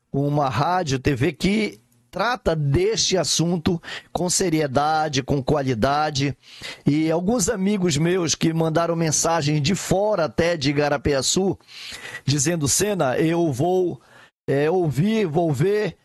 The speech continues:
é, o bate-papo de vocês lá no podcast, porque é importante." Eu quero mandar,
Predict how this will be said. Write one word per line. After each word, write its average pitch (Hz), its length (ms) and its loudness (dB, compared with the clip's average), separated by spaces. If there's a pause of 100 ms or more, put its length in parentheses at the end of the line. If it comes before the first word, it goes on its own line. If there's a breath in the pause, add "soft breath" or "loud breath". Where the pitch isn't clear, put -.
(440 soft breath)
é, 143 680 2
o 170 80 2
bate-papo 165 680 0
de 139 60 0
vocês 139 380 0
lá 139 100 2
no 147 100 0
podcast, 143 840 0 (500 loud breath)
porque 165 520 0
é 190 160 2
importante." 165 840 0 (640 loud breath)
Eu 104 140 0
quero 147 320 0
mandar, 143 640 0